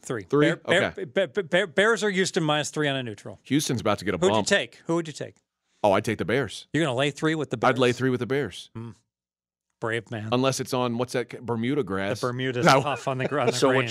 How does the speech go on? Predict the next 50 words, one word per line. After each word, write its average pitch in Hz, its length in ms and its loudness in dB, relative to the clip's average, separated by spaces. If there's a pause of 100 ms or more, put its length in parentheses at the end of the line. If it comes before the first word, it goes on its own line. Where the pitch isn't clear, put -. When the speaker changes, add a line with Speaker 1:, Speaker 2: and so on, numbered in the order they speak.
Speaker 3:
you, - 60 -6
so 143 100 2
what 135 140 2
you're 120 80 -4
saying 151 340 2
is, 110 300 0
uh, 101 380 4 (100)
C 123 340 -2
J 117 200 4
Stroud 127 440 2
will 135 60 -4
be 131 100 -2
the 120 80 -2
quarterback 131 540 2
in 127 200 0
Carolina 131 440 2
Speaker 2:
It's 131 60 6
Speaker 3:
next 117 140 0
year? 117 80 0
Speaker 2:
looking 139 260 4
that 131 220 2
way. 92 380 -2
It's 104 160 -10
looking 123 280 0
that 113 200 0
way. 92 320 -2
Speaker 3:
<laughs> - 1000 -6
Speaker 2:
Yeah. 92 280 0
Uh, 117 220 2
what 135 220 4
a, 127 180 4
uh, 101 340 2
wh-, 113 220 -6
what 131 180 0
a, 135 100 4
a, 107 480 -2 (440)
a 104 100 -6
wild 107 580 0 (440)
season 113 600 -2
or 98 100 -4
two 113 360 -4
it's 95 120 -6
been. 98 120 -8
Like, 117 260 -6
Speaker 1:
I'm 208 120 4
gonna 254 120 0
go 220 160 2
on 185 100 -2
a 139 80 -4
limb 110 400 -4